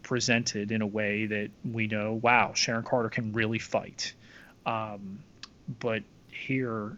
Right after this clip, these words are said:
to just stomp a man out with that vibranium object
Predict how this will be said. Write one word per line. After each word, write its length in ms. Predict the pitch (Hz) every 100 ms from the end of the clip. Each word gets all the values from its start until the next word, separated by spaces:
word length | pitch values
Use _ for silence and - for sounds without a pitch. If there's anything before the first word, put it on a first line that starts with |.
| -
to 340 | - 123 104 98
just 380 | - 113 - - - - -
stomp 720 | - - - - 127 131 143
a 80 | 127
man 440 | 117 113 110 104 104
out 380 | 101 101 98 - - - -
with 240 | 110 110 - -
that 380 | 120 110 104 104 - - - - -
vibranium 800 | - 117 107 113 110 117 120 117
object 800 | 120 104 101 104 107 101 - -